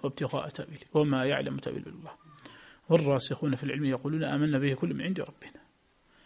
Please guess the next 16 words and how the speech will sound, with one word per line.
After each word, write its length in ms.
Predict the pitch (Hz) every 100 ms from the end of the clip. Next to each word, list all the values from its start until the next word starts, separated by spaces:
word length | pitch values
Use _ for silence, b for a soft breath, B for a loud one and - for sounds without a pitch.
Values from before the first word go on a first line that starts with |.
| b b b
بۆیە 200 | 175 185 -
ئوخەر 240 | 233 - 233
متەشابهات. 640 | 165 151 - 151 135 - - - _ _ _ -
ئەبێ 80 | 196 156
مەقەید 220 | 185 151
متەشابهات 560 | 139 151 135 - - 143 -
بێت. 120 | - _ b b b b b 165
ئەبێ 140 | 175
بە 80 | 160 147
محکەمەکان 500 | - 151 139 143 135
تەفسیری 320 | 120 - - -
کەی. 100 | - _ _ _ _ _ _ _ - b b b b _
پاشان 280 | 196 190 185
فەرمێ: 240 | 170 196 170
«ويثلثون 800 | 160 156 - 160 160 - 185 160
بعثمان.» 480 | 143 131 - 135